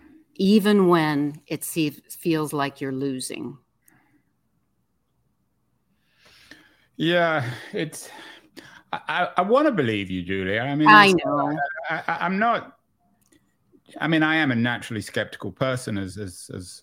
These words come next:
Speaker 2: as regular viewers know, but I, I've given you a chance. It's just not convincing. Wh-, wh-, where,
Speaker 1: Mm-hmm.
Speaker 2: where should we? So for, for someone like myself,
Speaker 1: Yeah.
Speaker 2: obviously, we need to read the book, When Everyone Leads, The Toughest Challenges Get Seen and Solved. What else can we do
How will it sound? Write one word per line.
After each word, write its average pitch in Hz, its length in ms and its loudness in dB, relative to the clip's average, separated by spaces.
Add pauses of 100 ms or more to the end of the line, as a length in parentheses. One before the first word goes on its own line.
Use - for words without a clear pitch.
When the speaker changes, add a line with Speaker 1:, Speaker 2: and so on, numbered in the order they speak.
(100)
Speaker 2:
as 92 140 -12
regular 98 300 -4
viewers 95 380 -6
know, 113 480 -2
but 73 300 -6
I, - 120 -6 (460)
I've 165 280 -6
given 262 260 0
you 202 140 0
a 151 40 0
chance. 180 460 -4
It's 165 140 -8
just - 240 -6
not 220 240 -2
convincing. 170 720 -6
Wh-, 156 180 -2
wh-, 220 240 0
where, 233 220 2
Speaker 1:
Mm-hmm. 254 80 -4
Speaker 2:
where 247 160 4
should 240 220 -4
we? 202 160 0 (240)
So 226 200 2
for, 226 300 0
for 214 100 -2
someone 233 320 0
like 196 200 2
myself, 156 560 0
Speaker 1:
Yeah. 156 80 2
Speaker 2:
obviously, 151 320 6 (200)
we 160 100 -2
need 139 100 -2
to 151 140 -2
read 143 280 0
the 135 60 -4
book, 135 340 0
When 131 180 -2
Everyone 131 500 0
Leads, 143 300 -2
The 143 120 -6
Toughest 139 400 -6
Challenges 131 500 -4
Get 127 240 -6
Seen 135 300 -6
and 127 120 -2
Solved. 143 360 -4
What 220 100 0
else 190 200 0
can 127 180 -4
we 127 100 0
do 120 380 -4